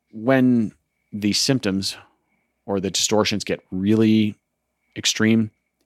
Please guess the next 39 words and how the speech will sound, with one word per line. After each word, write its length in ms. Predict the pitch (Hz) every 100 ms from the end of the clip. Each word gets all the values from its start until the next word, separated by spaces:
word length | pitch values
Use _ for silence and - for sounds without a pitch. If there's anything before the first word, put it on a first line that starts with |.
| -
it's 140 | -
gonna 340 | 127 139 131 - _
impact 360 | 131 117 104 -
your 60 | 92
breathing 380 | 85 76 - _ -
because 240 | 101 117 104
the 80 | -
torso 340 | - 139 143
is 120 | 131
basically 400 | 113 101 110 101
folded 560 | - - 104 107 101 85 -
over 260 | 110 101
the 100 | 85
diaphragm. 560 | 76 76 80 - 64 - _ _ _ _ _ _ _ _ _ _ -
You're 200 | 101 101
flexed 640 | - 117 117 98 - - - -
over 300 | 107 101 92
the 120 | 87
diaphragm, 640 | 82 92 90 78 64 - _
and 120 | 101 104
that's 200 | 104 -
gonna 180 | 107
compress 460 | 95 95 - 110 101
the 80 | 104
front 220 | - 101
side 160 | 101 92
of 40 |
the 60 | 82
body, 460 | 90 85 71 - -
and 120 | 95
then 100 | 104
the 60 |
lungs 340 | 95 98 98 -
can't 380 | - 101 98 -
do 120 | 90
their 160 | 82
job, 360 | 76 67 65 62
which 220 | - -
is 180 | 92 -